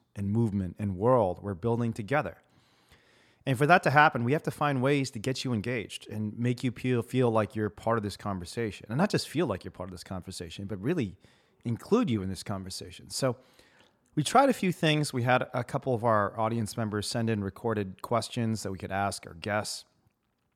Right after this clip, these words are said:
Um, if you have any ideas, send them my way. But, um, the next conversation is, is in many ways a good one for starting this idea of a more grassroots style podcast, because the guest is someone who's a legendary figure who launched a grassroots movement to protect farm animals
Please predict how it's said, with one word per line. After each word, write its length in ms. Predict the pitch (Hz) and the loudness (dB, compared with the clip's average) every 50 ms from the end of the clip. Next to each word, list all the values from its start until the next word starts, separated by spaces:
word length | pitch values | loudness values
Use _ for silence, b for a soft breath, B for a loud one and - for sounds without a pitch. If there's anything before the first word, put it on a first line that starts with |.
| _ - - - | _ -18 -14 -6
Um, 340 | - 110 110 107 101 101 95 - _ _ _ _ _ _ _ _ _ - - | -2 0 0 0 0 -2 -6 -8 _ _ _ _ _ _ _ _ _ -10 -4
if 100 | 107 135 | 4 6
you 60 | 180 | 8
have 80 | 185 180 | 8 8
any 140 | 165 160 | 8 6
ideas, 360 | 143 120 117 127 135 131 131 - | 4 4 4 4 4 4 4 2
send 180 | - 127 120 | 0 2 2
them 80 | 120 113 | 4 4
my 100 | 113 110 | 2 4
way. 280 | 107 107 110 117 113 - _ b b b b b b b b b b b b b b _ - | 6 6 6 4 4 0 _ b b b b b b b b b b b b b b _ 0
But, 280 | 113 113 104 - - _ _ - | 2 2 2 0 -4 _ _ -6
um, 320 | - 113 117 110 104 104 110 | -2 0 0 2 2 2 2
the 60 | 123 | 4
next 240 | 131 151 156 - - | 4 4 4 2 2
conversation 880 | - 147 135 123 123 - - 123 123 120 - - 120 117 110 104 - - - | 2 2 2 2 0 0 0 0 0 0 0 -2 -2 0 0 -2 -4 -6 -8
is, 520 | - 107 104 101 98 98 95 90 82 90 - _ - | -6 -2 -2 0 0 -2 -2 -4 -6 -12 -20 _ -10
is 140 | - 107 90 | -10 -6 -4
in 100 | 107 101 | -2 -2
many 160 | 120 131 139 | 0 0 2
ways 200 | 131 117 110 90 | 2 2 2 0
a 40 | 101 | -2
good 260 | 82 - 113 107 95 | -6 -2 -2 -2 -2
one 200 | 92 85 85 87 | -4 -6 -8 -12
for 140 | - - - | -14 -16 -16
starting 400 | - - - 120 113 110 104 95 | -14 -4 0 0 2 2 0 -2
this 160 | 92 87 - | -4 -6 -8
idea 480 | 90 87 80 85 92 90 87 87 92 - b b b b b b b b b b b b | -8 -8 -10 -10 -12 -12 -12 -14 -16 -20 b b b b b b b b b b b b
of 120 | 110 101 | -6 -4
a 20 | 101 | -2
more 140 | 107 107 | -2 -2
grassroots 640 | 95 - - 98 95 104 104 - - - 104 101 98 - | -2 -2 0 4 4 4 4 2 0 -6 -6 -6 -6 -6
style 300 | - - 107 101 98 90 | -4 -2 -2 -2 -2 -2
podcast, 680 | - - 113 110 110 98 - 98 90 87 90 - - - | 0 2 2 2 2 0 -6 -10 -10 -10 -10 -12 -12 -12
because 540 | 113 - - 113 107 101 101 101 92 - - | -12 -6 -4 -2 -2 0 -2 -4 -6 -8 -12
the 80 | - | -6
guest 340 | 101 127 127 139 135 - - 113 | -2 2 2 2 0 -2 -6 -6
is 80 | 104 | -6
someone 280 | - - 117 117 117 113 | -6 -4 -4 -4 -4 -2
who's 280 | 107 113 113 110 98 | -2 -2 -2 -4 -4
a 80 | - 101 | -6 -8
legendary 500 | 101 95 107 104 113 110 104 113 110 107 | -6 -4 -4 -4 -4 -4 -2 -2 -2 -2
figure 340 | - - 117 120 104 101 95 | -4 -4 -6 -4 -4 -6 -4
who 120 | 95 104 107 | -4 -4 -4
launched 360 | 101 104 104 113 117 - - 110 | -2 -2 -2 -2 -2 -4 -4 -8
a 60 | 101 | -6
grassroots 460 | - 107 104 107 - - 113 - - | -2 -2 -2 -2 -2 -4 -10 -8 -6
movement 280 | 107 117 120 117 107 - | -4 -4 -4 -4 -4 -6
to 40 | 107 | -8
protect 300 | - - 117 110 - - | -8 -4 -6 -6 -6 -4
farm 220 | - 113 131 131 | -4 -4 -2 -4
animals 420 | 87 85 - - - - - - | -6 -8 -12 -16 -18 -20 -20 -20